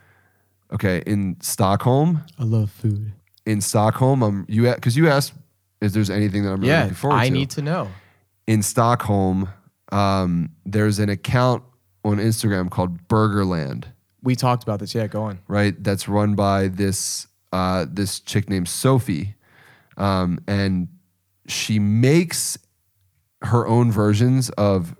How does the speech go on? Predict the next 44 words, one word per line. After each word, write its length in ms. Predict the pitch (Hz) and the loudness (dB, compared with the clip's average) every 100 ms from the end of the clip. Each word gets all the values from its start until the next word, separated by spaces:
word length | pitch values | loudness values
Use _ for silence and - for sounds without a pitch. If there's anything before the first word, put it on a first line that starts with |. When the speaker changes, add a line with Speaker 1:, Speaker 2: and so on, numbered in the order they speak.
| _ - | _ -8
Speaker 1:
famous, 540 | - 104 101 98 - | 0 2 2 0 -2
like, 180 | 92 - | -4 -4
fast 360 | 98 92 92 | -2 -2 -2
food 200 | - 92 | -2 -2
burgers 400 | 92 95 98 98 87 | 0 2 2 0 0
and, 80 | |
like, 140 | 90 90 | -4 -4
famous 400 | 85 87 90 - - _ - | -4 -2 -2 -6 -14 _ -6
burgers 320 | 90 90 90 | -2 -2 -2
from 120 | 87 | -2
burger 220 | 90 87 87 | -2 -2 0
joints, 360 | 104 117 113 - - - | 2 2 0 -8 -20 -6
but 100 | 113 | 0
also 380 | 123 131 - 107 | 2 2 2 -2
is 420 | 101 104 98 85 - | 0 -2 -2 -4 -4
a 80 | 95 | -4
burger 320 | 95 95 95 | -2 -2 -4
connoisseur 720 | - 92 87 - 123 62 - - - _ - | -4 -6 -6 -2 -2 -2 -8 -16 -20 _ -4
and 420 | 98 92 90 - _ _ _ _ _ | 0 2 0 -2 _ _ _ _ _
knows 340 | 107 110 101 92 | 0 2 2 0
the 100 | 117 | 0
best 320 | 117 117 - | 2 0 -2
places 460 | 113 107 101 101 - | 0 0 0 -4 -4
to 100 | 101 | -2
get 200 | 98 85 | -2 0
burgers. 340 | 101 90 87 | 0 0 0
So 160 | - 104 | 0 0
I 240 | 123 143 139 | 2 2 2
actually 300 | 123 120 123 | 2 0 0
reached 240 | 107 104 143 | -2 0 2
out 180 | 185 160 | 2 2
to 80 | 98 | 0
her 240 | 90 87 - - - - _ - | 0 -4 -10 -20 -20 -20 _ -8
and 120 | 92 | -2
I 60 | 95 | 0
said, 200 | 113 117 | 2 4
"Hey, 460 | 170 214 123 90 - | 4 4 4 2 0
you 80 | 98 | 0
know, 100 | 95 | 2
we're 120 | 101 | 0
playing 340 | - 107 104 107 | 2 2 4 2
at 80 | |
this 140 | 110 104 | 0 0
venue. 400 | 95 101 107 | 0 2 2